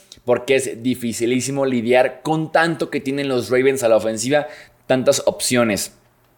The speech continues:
En ese mismo partido, Terry McLaurin. Me da tanto gusto ver a Terry McLaurin con un quarterback por lo menos aceptable. O sea, Daniels es mucho más que aceptable, pero por lo menos aceptable.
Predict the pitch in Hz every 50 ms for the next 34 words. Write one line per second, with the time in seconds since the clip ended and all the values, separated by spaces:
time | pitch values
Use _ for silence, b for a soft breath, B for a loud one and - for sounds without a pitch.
0 | _ _ - - - - 139 165 175 165 202 202 196 202 202 196 - 147 147 147
1 | - 175 180 190 196 202 196 B B B B B B - 202 190 185 185 190 180
2 | - - - 123 131 127 120 - 110 95 85 85 82 73 - _ _ _ _ _
3 | _ _ _ _ _ _ _ _ _ - - _ _ - 170 185 185 190 226 262
4 | - - 240 226 240 240 214 - 214 185 175 170 196 208 196 - - - 180 175
5 | 190 196 190 185 185 - 175 175 180 185 185 180 160 123 131 160 165 180 180 160
6 | 135 147 147 147 156 165 175 175 160 - _ _ _ _ _ _ _ _ _ -
7 | - 160 165 165 160 160 165 160 156 - - - _ _ _ _ - 147 147 143
8 | 147 151 147 143 147 156 160 165 170 170 160 - - - 117 120 - - - 120
9 | 110 - - - 127 120 113 135 156 196 - - - 127 127 113 - B B B
10 | B B B B B _ - 127 123 165 190 202 202 180 139 175 175 151 165 170
11 | 175 180 190 196 180 185 - 151 139 156 165 151 - - 135 - 131 - - -
12 | 202 165 127 110 - B B B B _ - 160 165 160 156 160 - 160 170 160
13 | 165 165 170 190 208 190 - 151 120 160 165 156 131